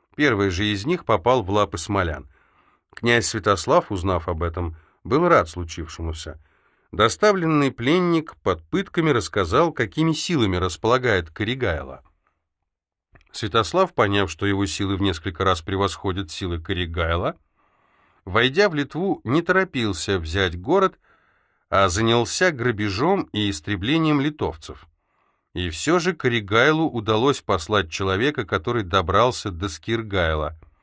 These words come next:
Тот немедленно известил князей Дмитрия Корибута Ольгердовича, Симеона Лугвения Ольгердовича и Витовта.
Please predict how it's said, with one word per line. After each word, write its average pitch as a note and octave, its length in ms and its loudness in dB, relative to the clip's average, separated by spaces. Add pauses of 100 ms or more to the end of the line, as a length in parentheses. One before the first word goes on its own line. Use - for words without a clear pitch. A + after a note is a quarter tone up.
(500)
Тот A2+ 280 0
немедленно B2+ 640 2
известил G#2 520 -4
князей G#2 640 -4 (480)
Дмитрия G2+ 720 0
Корибута G#2+ 640 -2
Ольгердовича, C#3 840 -2 (480)
Симеона A2+ 600 2
Лугвения B2+ 640 0
Ольгердовича A#2 920 -4
и A#2+ 420 -6
Витовта. F2 760 -8